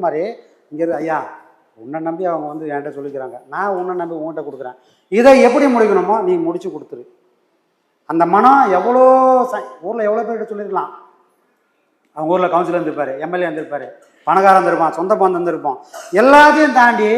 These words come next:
நம்மகிட்ட ஏன் வந்து சொல்லணும்? அப்ப இங்க சொன்னா முடியும்னு ஒரு நம்பிக்கை வந்துச்சு இல்லையா, அந்த நம்பிக்கை ஒரு மனசுல வந்த உடனே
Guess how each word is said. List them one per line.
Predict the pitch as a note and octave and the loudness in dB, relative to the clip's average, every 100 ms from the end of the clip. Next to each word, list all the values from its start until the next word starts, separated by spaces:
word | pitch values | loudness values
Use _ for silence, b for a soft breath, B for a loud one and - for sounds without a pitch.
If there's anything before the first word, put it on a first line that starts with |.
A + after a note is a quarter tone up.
| C4+ C4 - - - F3+ | 0 -4 -10 -20 -14 -10
நம்மகிட்ட | G3 A3 A3 G#3+ | -8 -8 -6 -6
ஏன் | G3 | -6
வந்து | F3+ E3 | -8 -10
சொல்லணும்? | E3 F3 C#3 - _ _ _ _ _ _ _ _ _ | -10 -8 -10 -16 _ _ _ _ _ _ _ _ _
அப்ப | E3 F#3 F3+ | -8 -4 -2
இங்க | F3 - | -4 -2
சொன்னா | G3+ C4 C#4 C#4 C#4+ C#4 A#3+ | 0 2 2 4 4 4 2
முடியும்னு | B3 C4 C4 B3+ | -2 -2 -2 -2
ஒரு | G#3 G3 | -2 -2
நம்பிக்கை | A#3 A#3 | -4 -6
வந்துச்சு | G#3 F3+ E3+ | -6 -6 -4
இல்லையா, | F#3 D#3 B B B - | -4 -4 B B B -2
அந்த | F#3+ G3+ G3 | 2 2 4
நம்பிக்கை | B3+ D4+ C#4+ C4+ A#3+ | 4 6 6 8 6
ஒரு | - | 6
மனசுல | A3 B3+ C4 A#3 G3+ | 6 6 6 6 6
வந்த | A#3 B3+ | 4 4
உடனே | A3+ G#3+ A3+ | 4 4 2